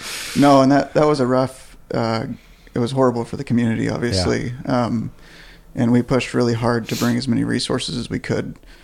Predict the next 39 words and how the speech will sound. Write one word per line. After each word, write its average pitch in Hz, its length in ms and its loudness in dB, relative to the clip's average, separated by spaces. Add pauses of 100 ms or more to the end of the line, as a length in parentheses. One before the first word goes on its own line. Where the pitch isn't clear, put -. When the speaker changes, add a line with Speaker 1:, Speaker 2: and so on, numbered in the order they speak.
(240)
Speaker 2:
um, 143 460 -4 (300)
to 185 140 2
the 156 100 2
community. 117 640 -2 (140)
Um, 123 500 -4 (520)
and 127 200 2
then 123 120 2
we 123 80 2
really, 123 300 0 (420)
uh, 120 200 0
our 123 180 2
staff 120 360 -4 (260)
not 131 240 4
only 123 200 2
handled 123 340 2
all 117 140 -2
of 95 100 -4
our 120 120 0
projects, 120 400 -4
but - 140 -8
quarterbacked - 560 -6
a - 40 -4
lot 123 180 -4
of 127 100 -4
'em, 123 240 -2 (520)
um, 120 500 -2 (100)
for 127 180 -2
the 123 140 -2
other 123 400 -4 (120)
groups - 280 -4
that - 120 -6
came - 200 -4
in - 80 -4
and 123 100 -4
helped - 260 -8
us - 140 -6
out. 104 340 -2 (120)
Um, - 260 -6
Speaker 1:
Yeah. - 160 -4